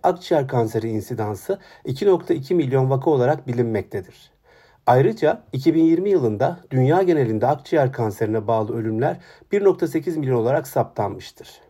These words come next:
Akciğer kanseri, öksürük, nefes darlığı, göğüs ağrısı, kanlı balgam, yorgunluk, kilo kaybı, iştah kaybı, ses kısıklığı,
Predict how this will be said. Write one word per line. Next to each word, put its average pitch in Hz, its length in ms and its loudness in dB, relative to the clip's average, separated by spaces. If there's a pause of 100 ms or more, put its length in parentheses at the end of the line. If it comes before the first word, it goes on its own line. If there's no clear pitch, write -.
(220)
Akciğer 226 480 4
kanseri, 120 560 2 (160)
öksürük, 135 720 0
nefes 139 380 0
darlığı, 110 420 2 (120)
göğüs 143 300 2
ağrısı, 107 520 2 (280)
kanlı 139 360 2
balgam, 110 460 0 (260)
yorgunluk, 135 680 2 (180)
kilo 143 260 2
kaybı, 107 460 0 (200)
iştah 139 440 -2
kaybı, 113 400 0 (180)
ses 185 300 2
kısıklığı, 127 540 -4